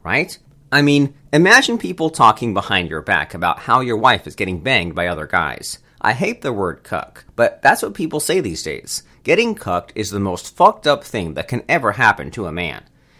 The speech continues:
Now, here's the thing about women who cheat. They behave somewhat strangely. For example,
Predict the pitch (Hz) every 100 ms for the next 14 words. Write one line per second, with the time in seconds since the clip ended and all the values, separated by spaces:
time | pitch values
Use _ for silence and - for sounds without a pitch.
0 | _ - 131 131 - - 190 233 233 202
1 | 196 139 110 95 82 101 92 82 67 -
2 | 95 - - - _ - 107 104 90 143
3 | 160 82 - - 135 98 98 - - 110
4 | 95 85 - 64 - _ _ _ - 90
5 | 82 117 127 - 55 -